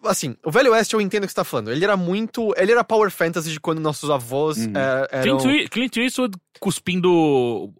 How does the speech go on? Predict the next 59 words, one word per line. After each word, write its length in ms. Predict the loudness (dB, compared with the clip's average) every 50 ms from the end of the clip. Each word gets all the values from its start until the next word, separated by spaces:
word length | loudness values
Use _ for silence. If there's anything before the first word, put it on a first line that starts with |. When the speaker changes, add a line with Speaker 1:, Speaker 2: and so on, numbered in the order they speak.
| -18 -10
Speaker 3:
é, 400 | -6 -4 -4 -4 -2 -2 -2 -2
é, 60 | -4 -6
tabaco 320 | -6 -4 -4 -4 -4 -4
mascado, 400 | -6 -8 -8 -8 -10 -12 -8 -4
né? 80 | -2 0
Speaker 1:
Exato, 340 | 2 4 4 4 4 2 2
é, 200 | 2 4 4 4
era 160 | 4 4 2
o 60 | 2
power 240 | 0 2 2 2 2
fantasy, 480 | 0 0 -2 -2 -2 -2 -4 -4 -2 0
era 200 | 2 2 2 0
o, 60 | -2 -4 -6
o 60 | -6
mocinho 480 | -4 -4 -4 -4 -6 -6 -4 -4 -4 -6
com 140 | -6 -8 -6
revo-, 280 | -6 -6 -4 -4 -4
revólver, 760 | -4 -4 -4 -6 -6 -6 -4 -2 0 0 0 0 -2 -4 -8 -8 -10 -14 _ _ _ -8
matando 320 | -6 -6 -6 -4 -6 -6
todo 200 | -4 -4 -4 -4
mundo. 360 | -2 -2 -2 -2 -2 -2 0
Era, 360 | 2 2 4 4 4 2 2 -2 -6 -18 _ _ _
tanto 180 | -4 -2 -2
que 80 | 0 0
era, 220 | 2 4 4 4
"Ah, 40 | 2
vamos 160 | 2 0 -2
ver 80 | -2 -2
filme 200 | -4 -4 -8 -6
de 60 | -4
Bang 220 | -2 -2 -2 -2 -2
Bang." 260 | -4 -4 -4 -2 -2
Era 160 | 0 0 2
o, 120 | 2 0 0
era 120 | 0 0
o 40 | 0
filme 180 | 0 -2 -4 -4
de 60 | -4
super-herói 440 | -2 0 2 4 6 6 6 4 4
da 120 | 2 0
gente 220 | -2 -2 -6 -8 -6
de 80 | -4 -4
hoje 100 | -2 -2
em 40 |
Speaker 2:
Uhum. 40 | -4
Speaker 1:
dia. 200 | -4 -6 -8 -10 -12 _ _ _ _ _ _ _ _
Porém, 260 | 0 2 2 2 2 0
o 60 | -2
que 80 | -4
você 220 | -4 -4 -2 -2 -2
tem 200 | -2 0 -2 0
com 120 | 2 2
alguns 360 | 2 2 2 0 0 0 0
diretores, 560 | 0 -2 -2 -2 -2 -2 0 0 0 0 -2 -4
especialmente 560 | -8 -10 -10 -8 -8 -8 -8 -8 -10 -10 -10
depois, 460 | -10 -10 -4 -2 0 0 0 -2 -4 _ -20 -20 -14 _
é 100 | -4 -2
a 40 | -2
descus-, 340 | -2 -4 -6 -8 -8 -8